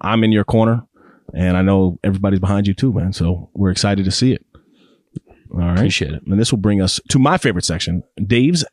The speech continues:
Speaker 1: Dime of the Week.
Speaker 2: Dime, dimes, dimes.
Speaker 1: Boom. Gotta get the phone. This one's a long one, guys.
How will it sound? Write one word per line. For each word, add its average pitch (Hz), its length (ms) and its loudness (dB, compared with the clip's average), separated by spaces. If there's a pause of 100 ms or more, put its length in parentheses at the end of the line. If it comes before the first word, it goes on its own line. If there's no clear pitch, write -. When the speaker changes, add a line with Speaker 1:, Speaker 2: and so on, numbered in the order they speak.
(180)
Speaker 1:
Dime 113 220 0
of 170 40 2
the 180 80 4
Week. - 480 -6 (380)
Speaker 2:
Dime, - 320 -8 (260)
dimes, - 560 -10
dimes. - 600 -12 (280)
Speaker 1:
Boom. 82 180 -2 (840)
Gotta 87 160 -4
get 80 80 -8
the - 60 -14
phone. 85 240 0
This 80 120 -4
one's 82 140 -4
a 80 80 -4
long 82 160 -2
one, 76 100 -6
guys. 78 220 -6